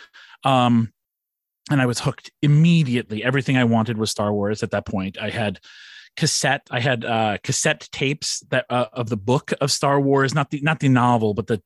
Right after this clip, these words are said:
it was, I was a kid. So it was just the, uh, the kid's story with, uh, you felt that you followed along with a storybook. I had every Kenner action figure.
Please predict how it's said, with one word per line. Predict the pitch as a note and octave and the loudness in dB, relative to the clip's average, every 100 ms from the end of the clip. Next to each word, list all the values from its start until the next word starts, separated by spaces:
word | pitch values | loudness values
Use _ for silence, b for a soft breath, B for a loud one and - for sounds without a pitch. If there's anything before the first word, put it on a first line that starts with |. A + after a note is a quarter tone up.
| - | -6
it | |
was, | A#2 G2+ | -6 -6
I | - | -4
was | G#2+ | -6
a | E2+ | -6
kid. | - F2 E2 B B | -10 -8 -8 B B
So | - | 2
it | D#3 | 4
was | C#3+ B2 | 4 2
just | C#3+ - | -2 0
the, | C3 A#2+ | 0 0
uh, | A2+ | -2
the | A2 | -4
kid's | - - D3+ C#3 | -10 -4 -2 0
story | - B2+ B2 C#3 C#3+ D3 | -2 0 0 2 2 -2
with, | B2 B2+ | -4 -4
uh, | A#2+ A#2 | -4 -8
you | - C3 | -8 -6
felt | C3+ B2+ C3+ A#2+ | -4 -2 -4 -6
that | A2+ | -6
you | A#2 | -4
followed | A2+ C#3 B2 | 0 0 2
along | B2+ | 2
with | B2 | 2
a | A2 | 0
storybook. | - B2+ D3 F3 E3+ - B B B B | 0 0 2 0 -2 -8 B B B B
I | B2+ C#3+ | -2 0
had | C3+ B2+ - | 0 -2 -2
every | C#3 D3 D#3+ F3 | -4 0 2 0
Kenner | D#3+ - D3 D3 D3+ D#3+ D#3+ - | 0 -2 0 2 2 0 -2 -4
action | B2+ D3+ - E3 | -4 -2 0 0
figure. | - E3 D#3+ F3 F3 | 0 -4 0 0 0